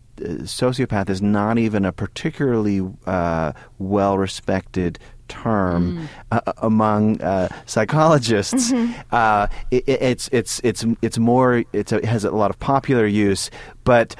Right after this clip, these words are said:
Speaker 1: also the way that he has conducted himself to this point, the way everyone, like you said, describes him, I,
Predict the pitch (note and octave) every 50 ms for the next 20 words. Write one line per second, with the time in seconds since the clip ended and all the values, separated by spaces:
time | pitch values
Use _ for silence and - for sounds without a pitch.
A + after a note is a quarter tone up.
0 | - - - D#3 G3 F#3 - F3+ D#3 D3 - - B2 C#3 C3 B2 B2+ C#3 C#3 C#3
1 | D3+ D#3 D3 C#3 B2 A#2+ - C3+ B2+ B2 B2 A2+ G#2+ - - - G#2+ G2+ A2+ A2
2 | - - B2 A2+ A2 G2+ - - G2+ F#2+ F2+ F2+ - - G2+ G2 G2+ F2 - -
3 | - - A#2+ A#2 G#2+ G#2 G2+ - - - - - - G#2+ A2 A#2 A#2+ A#2+ - A2+
4 | B2 C#3 C#3+ C#3 B2+ B2 A#2 A2 - - G#2+ - - C#3 C#3 B2 F2+ - G2 -
5 | - - - G2+ A#2 C#3 D3+ C3+ - - - F2 E2+ E2 E2 D#2+ D#2 D#2 F2+ -
6 | - - - - - - - - - - - - -